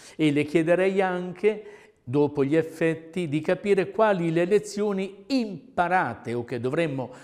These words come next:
aver imparato a proposito del covid degli anziani.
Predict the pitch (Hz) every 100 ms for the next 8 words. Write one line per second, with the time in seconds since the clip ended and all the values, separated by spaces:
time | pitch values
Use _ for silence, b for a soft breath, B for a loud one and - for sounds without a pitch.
0 | B 139 135 143 147 143 165 113 98 92
1 | - 101 - - 139 147 120 117 107 110
2 | 113 110 110 107 120 107 104 110 101 98
3 | 87 101 82 80 80